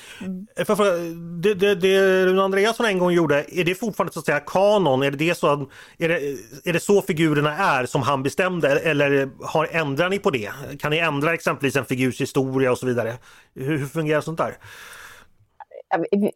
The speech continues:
Speaker 1: det ändrar ju inte en figurs historia, det kan jag inte säga att vi gör, men, eh, hans berättelse är ju på något sätt facit, men,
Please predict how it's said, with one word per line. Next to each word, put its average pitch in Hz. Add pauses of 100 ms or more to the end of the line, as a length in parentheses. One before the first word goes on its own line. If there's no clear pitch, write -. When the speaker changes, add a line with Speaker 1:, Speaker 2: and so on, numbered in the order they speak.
Speaker 1:
det 233
ändrar 208
ju 226
inte 220
en 156
figurs -
historia, 208
det -
kan -
jag 180
inte 170
säga -
att -
vi 113
gör, 131
men, 180
eh, 185 (540)
hans 226
berättelse -
är -
ju 165
på 269
något 214
sätt - (200)
facit, - (440)
men, 175